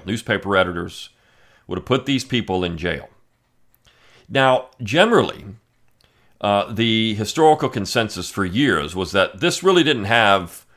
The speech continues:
much of an impact, right? The, the Republicans in Kentucky and Virginia responded with legislation that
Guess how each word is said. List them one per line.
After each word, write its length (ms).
much 340
of 80
an 80
impact, 640
right? 300
The, 140
the 240
Republicans 1120
in 160
Kentucky 540
and 100
Virginia 440
responded 920
with 360
legislation 1080
that 520